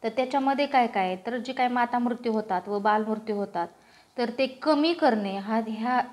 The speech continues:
योजनेचा काय आहे, महत्त्वाचा भाग आहे. या कार्यक्रमांतर्गत जननी शिशु सुरक्षा योजना राबवली जाते. तर कोणत्या कार्यक्रमांतर्गत राबवली जाते? जे काय राष्ट्रीय ग्रामीण आरोग्य आणि बाल आरोग्य कार्यक्रम आहे, या कार्यक्रमांतर्गतच ही जननी शिशु सुरक्षा योजना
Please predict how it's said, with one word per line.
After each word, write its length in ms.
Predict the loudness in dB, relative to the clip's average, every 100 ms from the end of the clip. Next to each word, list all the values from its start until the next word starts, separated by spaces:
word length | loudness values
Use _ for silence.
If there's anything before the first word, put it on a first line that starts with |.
| -12
योजनेचा 500 | 0 2 2 0 -4
काय 220 | -4 -2 0
आहे, 320 | -2 -4 -8 -10 -20 -20 _
महत्त्वाचा 600 | 0 2 2 2 0 0
भाग 260 | 2 2 2
आहे. 200 | -2 -4 -14 _ -20 -6
या 180 | 4 6
कार्यक्रमांतर्गत 1040 | 8 6 4 2 2 2 2 0 0 0 2
जननी 460 | 2 2 0 -2 -6 -8 -20 -14
शिशु 380 | -4 -4 0 0
सुरक्षा 440 | 2 0 0 2
योजना 440 | 2 4 2 2 4
राबवली 380 | 4 4 0
जाते. 240 | 0 -2 -2
तर 100 | -6
कोणत्या 340 | -2 0 0
कार्यक्रमांतर्गत 840 | 2 2 2 2 2 2 0 0
राबवली 340 | 0 0 0 -2
जाते? 220 | -2 -2
जे 100 | 0
काय 140 | 2
राष्ट्रीय 440 | 4 4 2 -2 0
ग्रामीण 360 | 2 2 2
आरोग्य 360 | 0 0 0 -2
आणि 120 | -2
बाल 280 | 0 2 4
आरोग्य 340 | 2 2 -2
कार्यक्रम 380 | -2 -4 -4 -10
आहे, 220 | -8 -8 -10 -14 -20 _
या 140 | 2 4
कार्यक्रमांतर्गतच 1500 | 4 2 2 2 2 0 -4 -2 0 0 2 0 0 -4
ही 120 | -4
जननी 360 | -2 -2 -2 -4
शिशु 300 | -4 -6 -6
सुरक्षा 340 | -8 -8 -6
योजना 360 | -4 -4 -4 -6